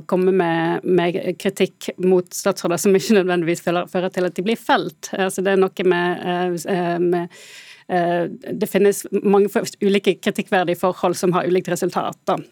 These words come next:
Eh, men når det kommer til dette med, altså,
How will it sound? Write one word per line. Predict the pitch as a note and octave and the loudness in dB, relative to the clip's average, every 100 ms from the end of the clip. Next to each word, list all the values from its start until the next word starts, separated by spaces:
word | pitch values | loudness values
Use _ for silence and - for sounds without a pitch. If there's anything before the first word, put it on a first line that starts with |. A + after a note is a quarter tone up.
| _ _ _ _ _ - - - - - - A3 | _ _ _ _ _ -18 -16 -20 -20 -20 -8 0
Eh, | G#3+ | 4
men | A#3 A#3+ | 6 4
når | A#3 | 2
det | |
kommer | D4 C#4 | 2 2
til | C4+ A#3 | 4 2
dette | G#3+ C#4 | 2 4
med, | G#3+ G3 F#3+ - G3+ | 4 4 2 0 -2
altså, | G3 G3+ | 0 -2